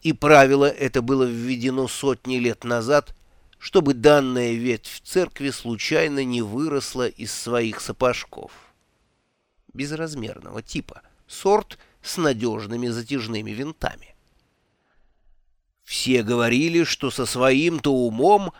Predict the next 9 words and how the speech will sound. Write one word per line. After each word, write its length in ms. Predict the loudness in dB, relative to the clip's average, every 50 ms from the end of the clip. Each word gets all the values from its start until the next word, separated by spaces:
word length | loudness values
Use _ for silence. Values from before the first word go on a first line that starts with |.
| _ _ _ _ _ -10
Ворбис 680 | -8 -4 0 4 6 6 6 4 4 0 -2 -2 -2 -4
давно 520 | 0 4 4 4 4 2 -2 0 2 2
уже 280 | 2 0 0 0 0 0
мог 240 | 2 0 0 -2 -4
стать 440 | -10 -8 -2 0 0 0 0 -6 -10
иамом 680 | -6 -2 0 4 6 8 8 6 6 4 0 -2 -2 -6 -12 -16 _ _ _ _ -6
или 300 | -2 0 2 2 2 0
даже 480 | 0 2 2 2 2 2 0 0 -2
архижрецом. 1200 | -2 2 2 2 2 2 0 -4 -8 -8 -6 -4 -4 -2 -2 -2 -2 -4 -4 -4 -4 -4 -4 -8